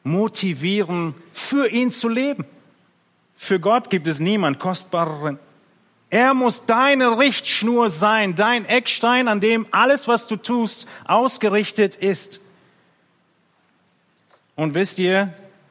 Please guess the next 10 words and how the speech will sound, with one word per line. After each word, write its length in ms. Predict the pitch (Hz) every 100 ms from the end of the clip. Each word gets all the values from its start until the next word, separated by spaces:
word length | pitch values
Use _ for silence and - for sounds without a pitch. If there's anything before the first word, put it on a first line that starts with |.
| _ _ _
wie 240 | 113 170 170
viele 340 | - 202 202
Ecksteine 560 | 190 190 - 196 202 202
es 140 | 202
in 80 | 202
einem 240 | 196 196
Baum, 340 | 196 202 202 143 - - _ _
Bau 240 | 170 190 208
gibt? 420 | 175 226 - - - _ _ _ _ _ _ _ _ _ _ _ _ _ _ _ _ _ _ _ _ _ _ _ _ _ _ _
Einen. 420 | - 156 185 123